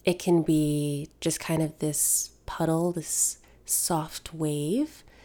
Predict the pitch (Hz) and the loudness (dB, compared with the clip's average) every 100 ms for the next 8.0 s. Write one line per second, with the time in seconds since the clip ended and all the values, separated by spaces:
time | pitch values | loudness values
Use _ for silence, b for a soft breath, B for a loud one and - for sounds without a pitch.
0 | b b - 160 180 170 160 156 151 151 | b b 0 4 6 6 8 6 6 6
1 | 151 147 151 147 147 151 - 147 147 - | 4 4 4 4 4 2 2 0 0 -2
2 | 147 - 180 190 196 214 262 320 - - | -4 0 4 6 6 6 4 2 -6 -20
3 | _ _ _ - - - - - - 165 | _ _ _ -20 -20 -20 -20 -2 4 6
4 | 156 202 247 B B B B 190 196 175 | 6 4 0 B B B B 2 6 6
5 | 175 170 160 170 170 160 156 165 156 - | 8 8 6 6 6 6 6 4 4 0
6 | - - 202 180 165 - - - - - | -6 0 6 8 6 4 4 4 2 0
7 | 180 175 170 165 160 156 151 151 147 | 6 8 8 6 4 2 2 0 -2